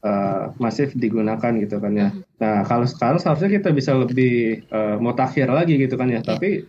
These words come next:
Speaker 1: praktiknya kita sendiri melihat bahwa kita justru dengan digitalisasi sekarang tidak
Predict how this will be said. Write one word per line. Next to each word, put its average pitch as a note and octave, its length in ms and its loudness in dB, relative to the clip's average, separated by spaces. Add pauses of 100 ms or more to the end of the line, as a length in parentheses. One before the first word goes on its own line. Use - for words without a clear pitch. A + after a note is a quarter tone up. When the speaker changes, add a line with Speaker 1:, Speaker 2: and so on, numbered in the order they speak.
Speaker 1:
praktiknya C3+ 480 -2
kita F#3 160 0
sendiri F#3 480 2
melihat B2+ 400 0
bahwa A2+ 320 0 (160)
kita A#2+ 240 -2
justru B2+ 480 -2 (240)
dengan A#2+ 360 0
digitalisasi A#2 760 0
sekarang D#3 400 -2
tidak A2 320 -2